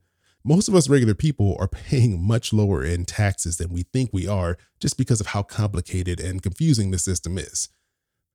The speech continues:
I want to thank all of you for sticking with me through yet another tax discussion here on the podcast.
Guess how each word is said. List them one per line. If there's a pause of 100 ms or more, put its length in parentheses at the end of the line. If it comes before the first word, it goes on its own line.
(140)
I
want
to
thank
all
of
you
for
sticking
with
me (140)
through
yet
another (300)
tax
discussion
here
on
the
podcast.